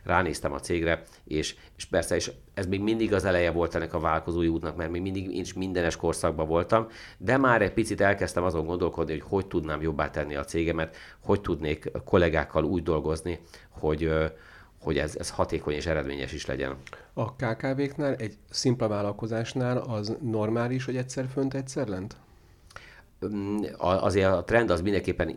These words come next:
Speaker 1: olyan kell, hogy legyen egy fölfelé tartó, tehát ez egy lényeges. Ha egy fölfelé tartó mozgásba van egy pici gödör, az nem észrevehető, hisz maximum akkor lemegy mondjuk vízszintbe, de utána, ahogy a gödör megvan, akkor megint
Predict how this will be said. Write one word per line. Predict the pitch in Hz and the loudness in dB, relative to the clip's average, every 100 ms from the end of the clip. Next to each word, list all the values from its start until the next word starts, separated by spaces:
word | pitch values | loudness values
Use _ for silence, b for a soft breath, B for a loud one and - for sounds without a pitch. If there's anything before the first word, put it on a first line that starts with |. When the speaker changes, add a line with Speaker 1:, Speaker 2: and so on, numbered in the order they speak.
| - | 0
Speaker 1:
olyan | 92 90 78 | 2 4 2
kell, | 82 | 0
hogy | 76 | 0
legyen | 80 78 78 | 0 0 -2
egy | 71 | 0
fölfelé | 73 67 80 78 | -2 0 0 2
tartó, | 92 92 - 131 135 131 - | 4 2 4 2 2 -8 -8
tehát | 64 73 | -6 -4
ez | 71 | -4
egy | 71 - | -4 -4
lényeges. | 78 87 104 120 | -2 -2 0 -2
Ha | - - - 71 | -4 -18 -8 -6
egy | |
fölfelé | - 123 - 85 | 4 4 4 0
tartó | - 95 95 85 73 - - - | 4 4 4 2 -2 -6 -18 -2
mozgásba | 98 98 90 82 82 76 - - | 2 4 2 0 0 -2 -4 0
van | 95 107 | 4 4
egy | 85 | 4
pici | - 98 82 | 0 0 0
gödör, | 85 90 101 107 | 0 4 4 4
az | 95 92 | -2 -2
nem | 104 | 0
észrevehető, | 95 82 87 78 73 65 85 101 B B | 0 0 0 2 0 0 0 0 B B
hisz | - 90 | -6 -2
maximum | 98 87 87 | -2 -2 -2
akkor | 78 - 82 | -2 -2 0
lemegy | 90 82 73 | 2 0 -4
mondjuk | 78 76 73 | -6 -6 -2
vízszintbe, | 82 - 73 71 90 107 B B | -4 -2 -6 0 0 -2 B B
de | - 80 | -4 -2
utána, | 87 87 82 | 0 0 0
ahogy | 76 82 | 0 0
a | 80 | 0
gödör | 78 76 76 | 0 0 -2
megvan, | 87 82 85 | -2 -4 -4
akkor | 80 87 | -2 -4
megint | 82 82 73 73 | -4 -4 -8 -10